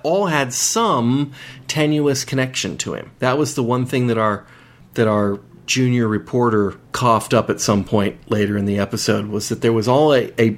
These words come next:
at least a, a brief connection in some way to Professor Spate. And I just, I, I'm like, okay, you know, if, if it's a de-, you know, it's a demon, I don't think of a demon as, wow,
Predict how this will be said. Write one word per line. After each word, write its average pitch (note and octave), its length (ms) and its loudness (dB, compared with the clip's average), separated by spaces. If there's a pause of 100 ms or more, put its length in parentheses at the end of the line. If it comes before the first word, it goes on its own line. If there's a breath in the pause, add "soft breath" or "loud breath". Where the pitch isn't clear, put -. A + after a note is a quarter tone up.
at - 120 -2
least G#3+ 260 0
a, D3 100 2 (100)
a C3 160 2 (220)
brief A#3 320 2
connection - 560 -2 (580 loud breath)
in A#2 120 0
some A2+ 220 2
way G#2 120 4
to G2+ 80 0
Professor G2 420 -4
Spate. - 380 -4 (640 loud breath)
And - 120 -4
I - 100 -2
just, - 560 -2
I, - 220 -6 (1300 loud breath)
I'm A#3+ 120 -4
like, A#3 100 -6
okay, G3+ 540 0
you F3 80 0
know, F#3+ 240 0
if, E3+ 220 -6
if - 400 -6
it's - 380 -4
a D3+ 60 4
de-, - 180 -4 (380)
you F3+ 80 2
know, D#3+ 100 2
it's E3+ 140 -2
a D3+ 60 2
demon, F3 440 0
I D3 140 2
don't D3 240 0
think D#3 260 -4
of C#3+ 80 -2
a C3 80 0
demon C#3 460 -2
as, B2+ 500 -2 (180)
wow, A#2 380 -2